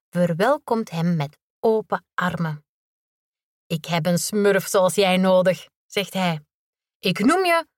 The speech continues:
grote hoofdcommandant van de smurfenwacht." De nieuwe hoofdcommandant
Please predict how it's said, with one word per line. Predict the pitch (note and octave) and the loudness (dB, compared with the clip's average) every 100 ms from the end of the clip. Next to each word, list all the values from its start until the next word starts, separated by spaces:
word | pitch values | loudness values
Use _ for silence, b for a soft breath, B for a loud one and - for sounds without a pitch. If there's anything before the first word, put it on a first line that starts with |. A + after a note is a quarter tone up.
| _ | _
grote | - F3 D#3 G3+ E4 G4 F4 | -2 0 2 2 4 2 2
hoofdcommandant | A3+ D3+ E3+ C#4+ D#4+ - D4 C#4 C4 C4 B3 - b - | 0 0 2 2 0 -2 2 4 4 2 -2 -6 b -8
van | E3+ D#3+ | -4 -4
de | D3+ | -6
smurfenwacht." | - F#3+ A3+ G#3+ E3 F#3 E3+ E3 - - - _ _ _ _ _ _ _ _ _ _ _ _ _ _ | -2 0 2 0 -2 -2 0 -2 -6 -10 -18 _ _ _ _ _ _ _ _ _ _ _ _ _ _
De | E3+ E3+ | -2 0
nieuwe | E3 F#3+ E4 D4 | 2 2 0 -2
hoofdcommandant | D3+ D3 F3 D4 - - B3 G#3+ F3+ E3 D#3 | -2 0 0 0 -2 -6 -2 -2 0 -2 -4